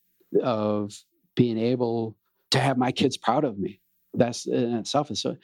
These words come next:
I have my wife so proud of me. And she goes, "I would never be able to go do that half marathon, but you did it." That, that I think feeds a little bit of a father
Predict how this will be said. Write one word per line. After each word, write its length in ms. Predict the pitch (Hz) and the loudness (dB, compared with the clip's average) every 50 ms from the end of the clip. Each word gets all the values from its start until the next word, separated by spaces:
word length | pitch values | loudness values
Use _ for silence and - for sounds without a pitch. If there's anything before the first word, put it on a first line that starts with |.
| - _ | -8 _
I 40 | - | 0
have 160 | 110 143 151 | 0 0 2
my 140 | 139 123 107 | 0 0 0
wife 260 | 101 104 120 151 147 | 2 2 2 2 0
so 260 | - - 127 120 117 113 | 0 0 0 2 2 0
proud 280 | - - 127 151 147 | 0 0 0 0 0
of 80 | 127 113 | 0 -2
me. 240 | 104 98 98 98 - - - - - - - | -2 -2 -4 -4 -8 -14 -20 -20 -14 -2 0
And 100 | 147 143 | 0 2
she 160 | - 143 131 | 2 2 2
goes, 140 | 131 135 113 | 2 2 2
"I 140 | 113 165 214 | 2 2 2
would 140 | 190 143 120 | 2 2 0
never 180 | 127 131 123 | 0 0 0
be 100 | 101 113 | 0 0
able 100 | 113 110 | 0 0
to 60 | - | 2
go 80 | 113 107 | 0 0
do 140 | 101 110 107 | 2 2 0
that 160 | 110 107 104 | 0 0 -2
half 220 | 104 110 104 - | -2 -2 -2 -2
marathon, 500 | 107 104 107 107 101 - 113 127 156 151 - - - - - - - - - _ _ _ _ _ _ _ _ _ _ _ _ _ _ _ - | -2 -2 -2 -2 -2 -2 0 0 -2 -4 -6 -10 -18 -18 -18 -20 -20 -20 -20 _ _ _ _ _ _ _ _ _ _ _ _ _ _ _ -2
but 120 | - 143 | -2 -2
you 140 | 143 147 170 | 0 0 0
did 220 | 135 151 190 196 | 2 2 2 2
it." 180 | 185 135 - - _ _ _ _ _ | 0 -2 -6 -8 _ _ _ _ _
That, 300 | - - 143 135 127 - 135 | -2 0 0 0 0 0 0
that 200 | 139 151 - - - 131 | -2 -2 -2 -4 -4 -2
I 120 | 117 123 | -2 -2
think 260 | - - 175 175 175 - _ _ _ _ _ _ _ _ _ _ _ | 0 0 0 0 0 -4 _ _ _ _ _ _ _ _ _ _ _
feeds 840 | - - - - - - - 151 156 156 160 147 131 117 - - - | -12 -10 -10 -8 -8 0 2 2 2 4 0 -2 -2 -4 -6 -6 -2
a 80 | - 131 | -2 0
little 240 | 113 120 120 120 113 | 2 2 2 0 2
bit 320 | 110 123 117 117 117 101 | 2 2 2 2 0 -2
of 220 | - 127 113 107 113 | -2 -2 0 0 0
a 140 | 113 107 98 | 0 0 0
father 680 | - 110 107 117 120 120 110 101 95 98 95 98 98 | 0 0 2 2 0 0 0 -2 -2 -2 -2 -4 -6